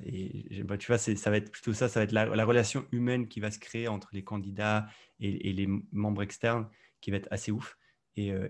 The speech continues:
et je, genre, j'avais vraiment envie de pouvoir vivre ça. Alors, pourquoi ? Parce que moi, quand je bossais chez The Family, en quelque sorte, c'était ça. The Family, c'est, c'est, c'est une boîte événementielle à la base, quand même. Euh, faut, faut dire ce qui est. The Family, son, son, son métier de base, c'est de faire des événements. Euh,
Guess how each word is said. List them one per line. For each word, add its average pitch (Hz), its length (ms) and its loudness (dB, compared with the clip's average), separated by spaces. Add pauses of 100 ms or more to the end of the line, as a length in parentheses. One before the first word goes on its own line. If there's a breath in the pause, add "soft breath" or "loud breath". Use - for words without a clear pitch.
et 101 200 -4
je, 101 180 -4
genre, 101 340 -4
j'avais 104 340 2
vraiment 117 580 6
envie 110 180 2
de 110 80 0
pouvoir 104 280 0
vivre 98 180 -6
ça. 127 320 -2 (400 loud breath)
Alors, 110 160 2
pourquoi ? 165 240 4
Parce 147 140 2
que 117 60 0
moi, 131 120 2
quand 131 100 0
je 98 80 -2
bossais 104 220 -4
chez 110 160 -2
The 104 120 2
Family, 107 380 0 (540)
en - 40 -20
quelque 107 220 0
sorte, 107 260 -4
c'était 104 160 -4
ça. 104 340 0
The 92 40 -10
Family, 95 380 -4
c'est, - 360 -6
c'est, - 160 -20
c'est - 120 -10
une 92 60 -4
boîte 120 200 4
événementielle 104 500 2
à 73 40 -8
la 71 60 -10
base, - 300 -12
quand - 100 -12
même. 92 160 -10 (500 loud breath)
Euh, 95 220 -4
faut, - 140 -20
faut - 140 -6
dire 101 160 2
ce - 60 -8
qui 110 160 4
est. - 340 2 (100)
The 95 100 -4
Family, 101 340 0
son, - 160 -6 (100)
son, 104 220 -8
son - 140 -4
métier 113 260 2
de 107 80 0
base, 131 220 4
c'est - 60 -14
de - 60 -16
faire 110 100 0
des 104 120 4
événements. 101 380 4 (760 loud breath)
Euh, 95 580 0